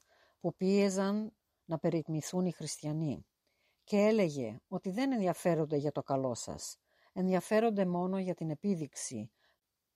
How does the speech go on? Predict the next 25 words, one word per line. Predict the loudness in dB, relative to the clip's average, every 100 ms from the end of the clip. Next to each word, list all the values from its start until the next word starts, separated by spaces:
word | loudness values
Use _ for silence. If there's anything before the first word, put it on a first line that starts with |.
| -2
πώς | 2 2
να | 2
φανούν | 0 0 2 2 0
σωστοί | -4 -8 -6
στον | -6 -4 -4
κόσμο | 0 -2 -2 -4 -6
για | -4 -4
τα | 0
εξωτερικά. | 0 0 -4 -2 -2 -2 -2 -4 -4 _ _ _ _ _ _
Το | -8
κίνητρό | -4 0 2 0 0 0 0
τους | -2 -8 -10 _ _ _
δεν | 0 2
είναι | 4 2
να | 2 0
ευχαριστήσουν | -2 -4 -4 -6 -6 -8 -8 -8
το | -8
Θεό, | -8 -4 -2 -2 -4 _
αλλά | -6 -2 -2
τον | -2
κόσμο. | 0 0 0 -4 -12 -14 _ _ _ _ _
Με | -4
το | 0 2
να | 4
έχουν | 4 2 0 -2